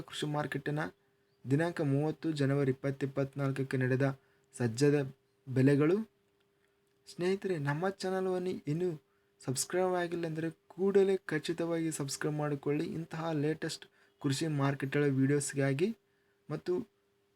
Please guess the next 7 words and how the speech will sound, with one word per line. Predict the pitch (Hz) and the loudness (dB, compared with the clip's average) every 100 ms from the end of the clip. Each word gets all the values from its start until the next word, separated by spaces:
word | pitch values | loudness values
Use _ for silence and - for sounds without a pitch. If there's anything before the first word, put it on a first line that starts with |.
| _ _ _ _ _ _ _ _ _ _ _ | _ _ _ _ _ _ _ _ _ _ _
ವಿಡಿಯೋವನ್ನು | 160 185 208 202 160 151 | 4 6 6 4 0 0
ಲೈಕ್ | 180 - | 0 -2
ಮಾಡಿ, | 180 180 196 - | -2 0 -2 -4
ಅದೇ | 143 156 | -2 0
ವಿಧವಾಗಿ | 165 165 165 165 | 2 0 0 0
ವಿಡಿಯೋವನ್ನು | 143 143 165 160 165 165 | 0 0 0 -2 -4 -6
ಸ್ನೇಹಿತರಿಗೆ, | - 151 160 165 170 180 | -4 -2 -2 -2 0 0